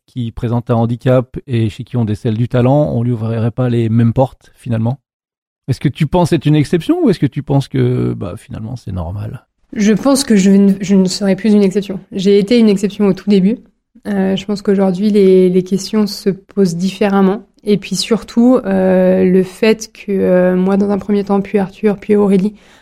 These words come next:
Speaker 2: intègrent ces sections, euh, font aussi qu'on est au contact de la génération future des athlètes des équipes de France. Enfin, moi,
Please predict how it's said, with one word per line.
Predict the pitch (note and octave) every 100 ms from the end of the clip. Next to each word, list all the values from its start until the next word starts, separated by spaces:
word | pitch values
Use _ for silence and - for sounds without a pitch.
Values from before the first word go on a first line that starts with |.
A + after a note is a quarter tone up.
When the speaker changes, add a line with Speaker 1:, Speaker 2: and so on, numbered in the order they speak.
| _
Speaker 2:
intègrent | G3+ G#3 G#3 G3
ces | G#3+
sections, | G3+ G3 - A3 A3+ A3+ - _ _ G#3
euh, | G3 F#3 F#3
font | - A3
aussi | G3 -
qu'on | A3+ G3 F#3
est | F3+
au | F3+
contact | - G#3+ G#3 A3+ A3+ - - _ -
de | F#3+
la | F3+ F3
génération | F3+ F#3 G3 F#3+ G#3 G3
future | G#3 G3 - G#3+
des | G3 F#3
athlètes | F3+ G3
des | F#3 F3+
équipes | F3+ F3
de |
France. | F#3+ G#3+ G3+
Enfin, | F#3+
moi, | F#3